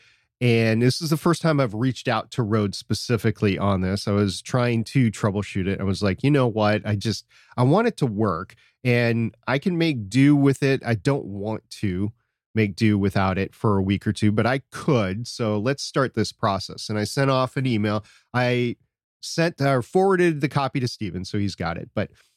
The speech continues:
they responded back to me. I think I sent it off on Saturday, right? So they responded back to me yesterday, which was Tuesday. And they said,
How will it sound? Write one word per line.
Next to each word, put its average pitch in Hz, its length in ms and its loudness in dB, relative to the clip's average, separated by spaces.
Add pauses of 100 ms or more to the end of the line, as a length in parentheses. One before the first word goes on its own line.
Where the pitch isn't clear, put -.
(500)
they 165 460 0
responded 160 640 -2
back 147 340 -2
to 127 120 -2
me. 95 360 -4 (280)
I 143 60 -4
think 285 180 -2
I 415 40 4
sent 285 240 -4
it 185 60 6
off 170 200 0
on 117 140 0
Saturday, 110 600 -4
right? 98 340 -4
So 139 120 -2
they 156 140 4
responded 156 460 2
back 127 220 0
to - 80 -6
me 120 100 0
yesterday, 104 440 -2
which 90 220 -6
was - 180 -8
Tuesday. 101 640 -4 (540)
And 117 140 0
they 139 140 4
said, 127 560 0